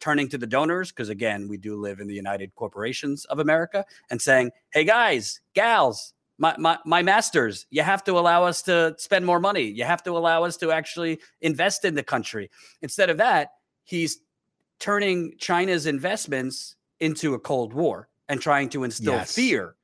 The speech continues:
Speaker 1: trying to instill fear in people, uh, instead of actually, I don't wanna say complimenting, but actually pointing out, like,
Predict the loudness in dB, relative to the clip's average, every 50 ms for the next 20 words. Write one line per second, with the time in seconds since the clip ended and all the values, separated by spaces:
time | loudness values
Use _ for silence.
0 | _ _ _ _ _ -2 0 2 2 2 2 0 0 0 0 0 -2 -4 0 2
1 | 2 2 2 -2 -8 -6 -4 -2 0 2 0 0 0 -4 -6 -6 -4 -4 -4 -2
2 | -2 -4 -8 _ _ _ _ _ _ 0 2 4 4 4 2 0 -6 _ _ -10
3 | -8 -8 -8 -2 0 2 4 4 4 4 4 2 2 -2 -2 -2 -2 -2 -2 -2
4 | -2 0 0 0 0 -2 -4 -8 -4 -2 -2 0 0 0 -2 -2 -4 -4 -6 -4
5 | -4 -2 0 0 0 0 -4 -8 -8 -8 -8 -12 _ _ _ _ _ 0 0 0
6 | 2 2 2 2 2 2 0 -2 -4 -4 -4 _